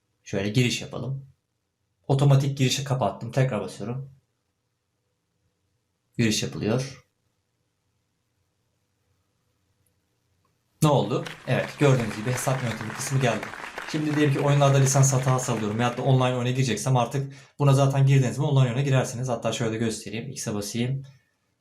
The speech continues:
Sistem etkinleştirmeye bakın arkadaşlar. Şurada aşağı geliyorsunuz. Sistem etkinleştirme var. P C üç sistemi yapıyorsunuz. Şurada oyuna basıyorsunuz. Zaten sistem etkinleştiriliyor. Benim zaten etkin olduğu için tekrar etkinleştirmeme gerek yok. Evet, burada önemli olan dediğim gibi arkadaşlar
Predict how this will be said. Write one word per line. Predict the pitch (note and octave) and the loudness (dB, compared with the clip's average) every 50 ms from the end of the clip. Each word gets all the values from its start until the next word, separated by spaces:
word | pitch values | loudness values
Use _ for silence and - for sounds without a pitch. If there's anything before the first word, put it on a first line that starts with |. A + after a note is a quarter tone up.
| _ _ | _ _
Sistem | - - - - G#2+ G#2 | -12 -8 -4 -2 0 0
etkinleştirmeye | G2+ G2 - - G#2 G2+ G2 - - G#2+ G#2 G#2+ A2 | 0 -2 -4 -4 -4 -4 -6 -6 -6 -4 -2 -2 -2
bakın | A2 G#2 - G#2+ | -2 -2 -2 -2
arkadaşlar. | G2 G2 - G2 G2 - - B2+ C3+ C3+ - - - - - - _ _ _ _ _ | -2 -2 -2 -4 -4 0 2 2 2 2 0 -6 -12 -18 -20 -20 _ _ _ _ _
Şurada | - - A#2+ A#2 A#2 | -4 -2 0 2 2
aşağı | A#2+ A#2 - - A#2+ A2+ | 2 2 2 2 0 0
geliyorsunuz. | G#2+ A#2 B2 C3+ C3+ - - C3+ C#3 C3+ - | 0 0 2 2 2 2 4 4 4 4 2
Sistem | - - - - B2+ B2 | 0 -4 -2 -2 -2 -2
etkinleştirme | A#2+ - - B2+ B2+ B2 - - C3 B2 A2+ | -2 -2 -2 0 0 0 -2 -2 -2 -2 0
var. | G#2 G#2+ C3 C#3+ C#3 - - | 0 2 2 2 0 -2 -6
P | - - C#3+ C3+ | -2 0 2 2
C | - B2+ | 2 0
üç | - - | -2 -4
sistemi | - G#2+ - - G#2 G2+ G2+ | -4 -6 -6 -6 -6 -6 -6
yapıyorsunuz. | F#2+ - - G#2 - - C3 C#3 C#3 - | -8 -6 -8 -6 -2 2 2 2 2 0
Şurada | - - C3 - | -2 -2 -2 0
oyuna | - D3+ D3 C#3 C#3 C3+ C3+ | 2 2 6 6 8 8 6
basıyorsunuz. | D#3 C#3+ - A2+ G#2 - - C#3 C#3 | 6 4 2 0 -4 -4 -2 -2 0
Zaten | C#3 B2+ - - C#3 | 0 0 0 2 0
sistem | C3+ C3+ - C#3 C3+ | 0 0 0 0 0
etkinleştiriliyor. | B2+ A#2 - - A#2+ A#2+ A2 - - G#2 G2 G#2+ B2+ C#3 | 0 0 0 -4 -4 -4 -4 -6 -8 -8 -4 -2 2 4
Benim | C#3 C3+ C3 | 6 6 6
zaten | C3+ B2+ B2+ - C3+ | 4 2 0 0 -2
etkin | C3+ - - C3 | -4 -2 -2 -2
olduğu | A#2+ A#2 A2 | -2 -2 -4
için | - C3+ | -6 -4
tekrar | C3+ C3 B2+ C3 B2 | -4 -4 -2 -2 -4
etkinleştirmeme | B2 B2 - - A2+ G#2+ G#2+ - A2 A2 A2+ A#2+ | -6 -6 -6 -6 -6 -6 -6 -6 -8 -6 -6 -2
gerek | A#2 A#2+ A#2+ C3+ C#3 C#3 - - | -2 0 0 0 0 -2 -2 0
yok. | C3+ - - - - - _ _ _ _ _ _ _ _ _ _ _ _ _ _ - | 0 0 -2 -6 -16 -20 _ _ _ _ _ _ _ _ _ _ _ _ _ _ -2
Evet, | - D3 C3 C3 C#3 D3 | 2 2 2 2 2 -2
burada | F3 E3 F3 E3 | -2 0 0 0
önemli | - F3 E3 F3 F3 E3+ F3+ F#3 F#3+ | 0 0 2 2 2 0 0 -2 -4
olan | D3+ - F#3 E3+ D3 C#3 D3+ E3 - - - | -2 0 2 2 2 2 2 0 -4 -6 -4
dediğim | D3 C#3+ D#3 D#3 D3 | -4 -2 0 0 0
gibi | C#3 B2+ A#2+ | 0 0 0
arkadaşlar | A2+ A2 - C3 G#2 - - - C#3+ C#3 - - - | 0 -2 -4 -8 -10 -8 -6 -4 -4 -4 -4 -8 -14